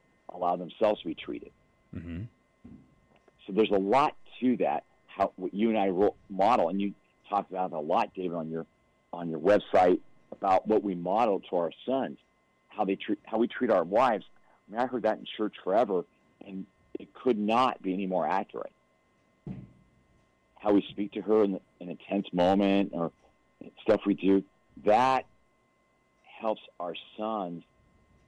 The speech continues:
Speaker 1: to have boundaries with women, not to be a predator, all that stuff.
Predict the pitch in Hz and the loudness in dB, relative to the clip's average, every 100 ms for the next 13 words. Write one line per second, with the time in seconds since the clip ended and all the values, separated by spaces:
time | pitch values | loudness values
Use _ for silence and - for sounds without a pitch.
0 | _ _ 95 101 85 92 101 104 98 104 | _ _ -6 -4 -2 -2 -2 -2 0 -2
1 | 104 95 92 101 101 107 - _ _ _ | -2 -6 -4 -2 0 -4 -8 _ _ _
2 | _ _ _ - 92 - - 87 95 92 | _ _ _ -4 0 0 -2 0 2 4
3 | 90 87 87 - - 76 - 92 98 98 | 4 2 0 -6 -14 -12 0 2 4 4
4 | 101 104 _ _ - 101 123 135 - 120 | 4 2 _ _ -6 -2 0 0 -4 -8
5 | 92 | -8